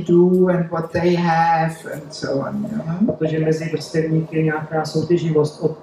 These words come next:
Speaker 2: eh, jako v, v tom smyslu, co dělají nebo co vlastní.
Speaker 1: Yeah, so somehow the parents have to try and, you know, influence the, the child by giving somehow opportunity for good association.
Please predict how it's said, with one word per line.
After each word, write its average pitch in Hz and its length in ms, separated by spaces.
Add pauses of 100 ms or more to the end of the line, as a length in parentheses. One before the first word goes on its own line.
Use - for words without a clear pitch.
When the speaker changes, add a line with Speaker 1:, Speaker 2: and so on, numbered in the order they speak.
(120)
Speaker 2:
eh, 151 440
jako 151 260
v, 160 260
v - 40
tom 160 140
smyslu, 160 320
co 160 160
dělají 151 380
nebo 151 200
co 143 160
vlastní. 135 540
Speaker 1:
Yeah, 190 280
so 175 280
somehow 202 600
the 220 80
parents 214 500
have 208 260
to 202 60
try 202 840 (680)
and, 202 200 (280)
you 208 140
know, 196 240 (100)
influence 214 920
the, 202 60 (400)
the 202 160
child 185 500 (100)
by 196 400
giving 214 280
somehow 202 560 (140)
opportunity 220 840
for 208 180
good 226 320 (200)
association. 165 960